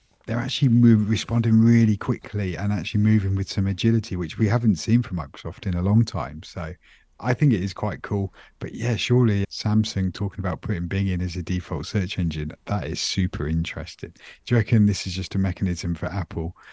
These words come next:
though, to charge Google even more money to stay as the, the primary one? I, I don't know, it'd be interesting.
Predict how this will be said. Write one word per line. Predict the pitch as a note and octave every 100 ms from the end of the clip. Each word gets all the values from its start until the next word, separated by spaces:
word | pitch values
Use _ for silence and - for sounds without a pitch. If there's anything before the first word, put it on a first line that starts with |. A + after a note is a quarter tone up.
| _ _
though, | F2+ F2
to | -
charge | - - G#2+ F#2+ F#2 F2 - _ _ _ -
Google | A#2 G#2+ G2
even | E2+ A#2+ A2+ B2 C3+
more | B2+ B2+ C#3
money | A#2+ G#2 F#2+
to | E2+ F2+
stay | - G2 F2+
as | F2
the, | -
the | E2+ -
primary | F#2 - F2 F2 E2
one? | D#2+ D#2
I, | D2+ F#2+
I | - G#2
don't | G2+ A2+
know, | A2+
it'd | E2+
be | G2
interesting. | A2 - F#2 -